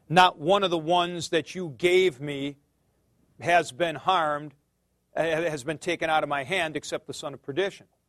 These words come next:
So, uh, all of a sudden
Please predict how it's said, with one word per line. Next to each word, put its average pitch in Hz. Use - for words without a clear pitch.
So, 190
uh, 160
all 196
of 202
a 185
sudden 175